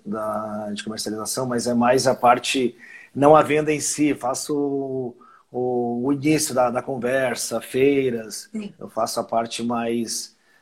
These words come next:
Speaker 1: é, é o de, assim, a parte de cumprimento, a parte, não, não a venda em si, isso aí é com, é com o Gilson
Speaker 2: Um pouco
Speaker 1: Marques.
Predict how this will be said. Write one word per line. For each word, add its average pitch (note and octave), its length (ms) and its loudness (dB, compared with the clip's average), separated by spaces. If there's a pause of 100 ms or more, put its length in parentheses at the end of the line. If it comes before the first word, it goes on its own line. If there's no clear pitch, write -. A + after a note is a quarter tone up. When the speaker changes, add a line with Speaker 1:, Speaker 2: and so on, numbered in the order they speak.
(140)
Speaker 1:
é, G2+ 1040 -4 (920)
é - 160 6
o G#3 60 8
de, G#3 80 2
assim, F#3 380 6
a F3 60 0
parte D#3+ 220 6
de - 60 -8
cumprimento, B2+ 680 -4
a - 20 -6
parte, B2 340 -2
não, C3 160 -4
não C#3+ 140 2
a E3+ 60 6
venda C#3+ 320 2
em C#3+ 40 2
si, A2 280 -4
isso G2 200 -4
aí A2 160 -2
é A#2+ 60 -2
com, A#2+ 340 -8 (220)
é A#2 80 -8
com B2+ 100 0
o B2 40 6
Gilson G#3+ 300 2
Speaker 2:
Um - 40 2
pouco G#4 200 8
Speaker 1:
Marques. - 100 8